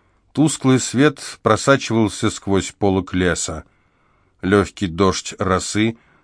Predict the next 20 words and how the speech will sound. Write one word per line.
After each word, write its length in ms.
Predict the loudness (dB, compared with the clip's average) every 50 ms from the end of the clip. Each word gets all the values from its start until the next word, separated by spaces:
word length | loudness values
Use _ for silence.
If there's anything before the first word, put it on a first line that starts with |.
| _
сыпался 600 | -16 -10 -4 -2 -2 0 0 0 -2 -2 0 0 0
на 80 | 2
меня 500 | 2 2 2 2 2 4 4 2 2 0 -2 -6
с 120 | -8 -4
далёких 540 | -2 0 2 2 2 0 0 -4 -8 -8 -6
листьев, 480 | -4 -2 -2 -4 -4 -4 -4 -4 -4
когда 400 | -4 -6 -6 -4 -2 0 0 0
их 400 | 0 0 -4 -6 -6 -6 -10 -18 -14 -8
тревожил 580 | -6 -4 -2 0 2 0 0 0 -2 -4 -4 -4
утренний 500 | -6 -6 -6 -6 -6 -4 -2 -2 -2 -2
ветерок. 580 | -4 -6 -6 -6 -6 -6 -8 -12 -16 -20 _ _ _ _ _ _ _ _ _ _ _ _ _ _ _ _ _ _ _ _
Капли 560 | -2 2 4 4 2 2 0 0 0 0 0 -2 _ _ _ _ _ _ _ _
сверкали 600 | -8 -2 0 2 2 2 2 4 4 6 6 4
в 100 | 2 2
редких 420 | 2 2 2 0 0 -4 -4 0
лучах 460 | 0 0 0 0 0 0 0 0 0 -2
пробивающегося 920 | -2 0 0 2 4 4 4 4 2 0 -2 -2 -2 -2 -2 -2 -4 -6
сквозь 360 | -6 -4 0 0 0 0 0
кроны 400 | 0 0 2 4 4 4 2 0
солнца. 580 | -2 0 0 2 2 2 0 -4 -10 -14 -14